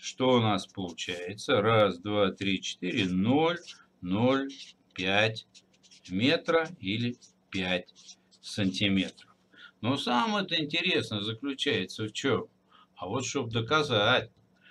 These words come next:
что здесь у нас на самом деле получается метры. На самом деле получается метры.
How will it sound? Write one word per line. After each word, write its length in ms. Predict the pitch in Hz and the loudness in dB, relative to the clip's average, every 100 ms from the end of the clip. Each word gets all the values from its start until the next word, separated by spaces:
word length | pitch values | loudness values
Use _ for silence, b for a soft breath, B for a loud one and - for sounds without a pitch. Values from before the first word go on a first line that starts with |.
| b | b
что 280 | - - 98 | -16 -2 -2
здесь 500 | 95 - 156 220 196 | -2 0 2 2 0
у 80 | 139 | -4
нас 300 | 95 85 - | -4 -6 -10
на 120 | 87 | -10
самом 480 | - 117 170 214 117 | -4 0 0 0 -2
деле 300 | 110 160 180 | 0 0 -2
получается 920 | - 92 82 - 123 139 - 147 143 b b b - | -6 -8 -6 -2 0 0 -2 -6 -6 b b b -4
метры. 720 | 95 104 101 92 92 90 85 - _ _ - - - b b b _ 95 | 0 4 4 2 -2 -10 -12 -18 _ _ -20 -20 -20 b b b _ -14
На 140 | 87 | -10
самом 540 | - 117 107 92 87 | -2 2 2 0 -4
деле 320 | 90 156 202 120 | -2 0 0 -4
получается 840 | 92 87 85 117 143 160 - 90 | -8 -12 -8 -2 0 0 -4 -6
метры. 460 | 80 73 - - | -8 -16 -20 -20